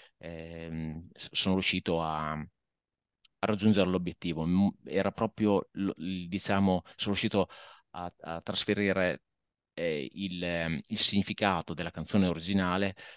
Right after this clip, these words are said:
eh, con, eh, in, in italiano in sostanza. In, in inglese più o meno il significato era quello.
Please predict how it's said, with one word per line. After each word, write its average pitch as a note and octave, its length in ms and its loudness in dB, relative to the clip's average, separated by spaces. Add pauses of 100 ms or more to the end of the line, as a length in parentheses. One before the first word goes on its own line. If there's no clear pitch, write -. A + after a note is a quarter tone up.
(380)
eh, F#2+ 160 -6
con, F#2+ 320 4
eh, F2 380 0
in, G2 200 2
in G2+ 120 4
italiano F#2 480 2
in D2+ 60 -4
sostanza. E2 720 -4
In, F2+ 220 -2 (280)
in F#2+ 120 0
inglese G2+ 540 4 (140)
più - 120 0
o F#2+ 40 4
meno F#2+ 120 4
il F#2+ 60 0
significato F2+ 500 -2
era E2 120 -8
quello. D#2+ 460 -4